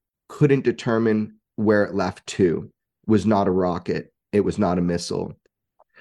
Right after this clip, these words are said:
So, so that was, that was very interesting. But, but also, if people look at what we wrote on Weaponized on the website, you'll notice there's a little bit more information than you just get out through some of the media,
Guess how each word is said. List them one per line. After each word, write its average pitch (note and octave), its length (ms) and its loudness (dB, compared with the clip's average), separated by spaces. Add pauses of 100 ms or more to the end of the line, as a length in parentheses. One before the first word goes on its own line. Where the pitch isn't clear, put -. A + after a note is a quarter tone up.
(100)
So, C3 300 6
so D3 140 2
that D3+ 160 4
was, F3 220 4
that E3+ 160 2
was B2 140 0
very C3 420 6
interesting. A2 480 -4 (200)
But, A#2+ 340 0
but E3+ 120 2
also, - 500 -2 (840)
if C#3+ 180 4
people F#3+ 280 6
look D#3+ 280 4
at E3+ 240 -2
what B2+ 180 2
we C3 120 2
wrote A#2+ 420 2
on G#2 260 -2
Weaponized G#2+ 800 -4 (120)
on D3 220 4
the F3 100 6
website, C3+ 560 -2 (560)
you'll C#3 140 6
notice F#3 320 6
there's C#3+ 160 2
a C#3 60 6
little D#3 220 6
bit G#3 180 6
more D#3 200 2
information C#3+ 960 -2
than C3 200 2
you A#2+ 100 4
just C3 260 0
get C#3 140 4
out B2 260 0
through A#2+ 260 -2
some A#2+ 200 0
of A2+ 120 0
the A2+ 60 2
media, E3+ 380 4